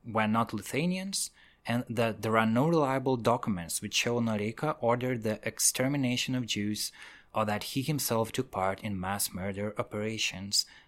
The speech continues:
against Jews." So for the court, these documents were not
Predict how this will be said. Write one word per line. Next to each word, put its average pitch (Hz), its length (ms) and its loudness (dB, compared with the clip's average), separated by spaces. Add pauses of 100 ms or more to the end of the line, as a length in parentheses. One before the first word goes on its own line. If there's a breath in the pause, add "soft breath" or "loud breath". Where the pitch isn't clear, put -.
(100)
against 107 460 -2
Jews." - 460 -6 (560 loud breath)
So 117 680 2 (540)
for 135 220 2
the 127 80 0
court, - 600 4
these 131 280 0
documents 127 500 0
were 113 180 -4
not 110 380 -2